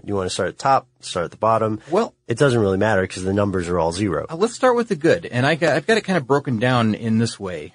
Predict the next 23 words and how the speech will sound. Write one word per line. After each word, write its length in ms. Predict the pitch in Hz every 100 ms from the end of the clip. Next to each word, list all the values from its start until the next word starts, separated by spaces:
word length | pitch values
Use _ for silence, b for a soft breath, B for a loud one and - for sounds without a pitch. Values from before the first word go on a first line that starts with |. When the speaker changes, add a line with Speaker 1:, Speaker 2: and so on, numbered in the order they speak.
| 92
Speaker 2:
Um, 320 | 110 107 107 104
the 80 |
good 260 | 113 190 208
is 240 | 165 123
that 300 | 120 123 -
there 160 | 127 127
are, 320 | 120 110 107
there 140 | - 120
are 80 | 101
nine 460 | 101 113 127 165
vehicles, 420 | 131 117 117 127
as 160 | 113 117
we 100 | 123
mentioned, 440 | 107 95 101 107 - -
you 80 |
know, 220 | 107 120 110
that 160 | 107
cover 240 | - 127 98
four 360 | - - 143 175
model 320 | 139 98 92
years 300 | 78 80 101
between 320 | 98 - 98
Speaker 1:
Mm-hmm. 80 | 85